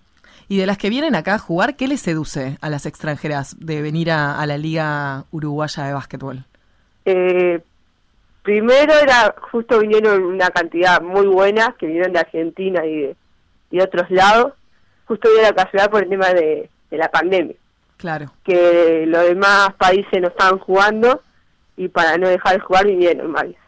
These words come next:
Speaker 2: Y varias de, de calidad. Después la,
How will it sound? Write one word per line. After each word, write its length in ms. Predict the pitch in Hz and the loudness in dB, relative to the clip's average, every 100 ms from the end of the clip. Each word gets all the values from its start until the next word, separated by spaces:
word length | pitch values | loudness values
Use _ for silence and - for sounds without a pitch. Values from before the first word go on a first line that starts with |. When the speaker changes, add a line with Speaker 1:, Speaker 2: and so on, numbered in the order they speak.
| _ _ | _ _
Speaker 2:
Y 120 | 170 165 | -4 -2
varias 440 | 170 180 208 220 | 2 2 2 2
de, 480 | 208 180 165 151 - _ _ _ | 2 2 2 0 -4 _ _ _
de 120 | 180 170 | -6 -2
calidad. 480 | 156 165 180 175 - _ _ _ _ _ _ - | 0 2 2 2 -4 _ _ _ _ _ _ -4
Después 540 | 190 - - 233 240 | -4 -2 2 4 6
la, 560 | 233 202 185 160 175 | 6 6 6 4 2